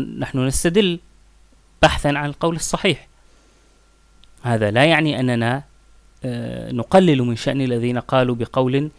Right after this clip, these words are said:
نحن نرى أنه مرجوح، أو نرى أنه أقرب للخطأ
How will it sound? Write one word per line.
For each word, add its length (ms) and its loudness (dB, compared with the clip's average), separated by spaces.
نحن 340 4
نرى 640 6
أنه 280 2
مرجوح، 640 -2
أو 120 2
نرى 380 6
أنه 340 0
أقرب 360 2
للخطأ 580 0